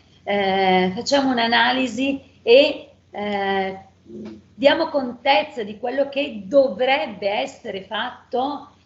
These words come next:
eh, a livello di riforme, riforme concrete, normative, legislative, economiche,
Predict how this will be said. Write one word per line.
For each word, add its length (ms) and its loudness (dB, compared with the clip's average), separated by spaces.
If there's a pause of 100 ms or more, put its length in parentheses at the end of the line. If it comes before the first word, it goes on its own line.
(240)
eh, 320 -6
a 140 0
livello 320 4
di 140 0
riforme, 880 -2 (220)
riforme 440 0
concrete, 640 0
normative, 600 -2
legislative, 840 -4
economiche, 540 -6